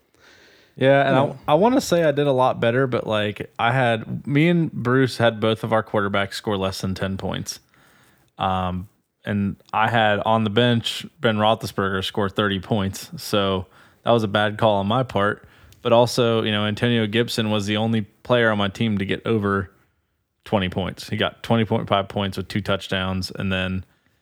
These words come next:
Speaker 1: Keenan Allen also scored me over ten points. Um, Keenan Allen's probably been the most consistent player on my team, and if I had kept Stephon Diggs, he also would have been. But Keenan Allen's just been so clutch this year, probably 'cause I got rid of Phillip Rivers 'cause he sucks.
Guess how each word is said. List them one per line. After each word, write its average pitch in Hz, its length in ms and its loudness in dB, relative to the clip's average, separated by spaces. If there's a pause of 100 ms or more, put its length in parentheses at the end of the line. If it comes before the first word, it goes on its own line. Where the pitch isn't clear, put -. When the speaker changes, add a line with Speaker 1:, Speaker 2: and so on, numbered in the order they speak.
(180)
Speaker 1:
Keenan 160 240 6
Allen 143 480 4 (580)
also 139 260 2
scored 170 280 0
me 170 100 0
over 165 160 0
ten 170 240 -4
points. 180 500 -4 (580)
Um, 117 520 0
Keenan 196 240 2
Allen's 175 240 4
probably 143 280 4
been 127 180 2
the 123 60 2
most 117 240 2
consistent 110 540 -2
player 104 220 0
on 95 100 -2
my 92 120 0
team, 92 420 -4 (360)
and 107 120 -4
if 101 80 -2
I 113 60 4
had 110 140 0
kept 120 200 0
Stephon 107 420 0
Diggs, 104 300 -2
he 107 120 0
also 104 320 0
would 120 140 0
have 117 120 -2
been. 123 200 4
But - 180 -4
Keenan 131 220 2
Allen's 101 360 2
just 90 160 -4
been 95 140 -2
so 98 280 -2
clutch 92 340 -4
this 87 160 -8
year, 85 260 -4 (600)
probably 107 220 2
'cause 95 140 -2
I 98 80 -2
got 95 120 -2
rid 90 160 -2
of 92 60 -8
Phillip 95 260 -4
Rivers 87 280 -2
'cause - 120 -8
he 92 80 -8
sucks. - 520 -8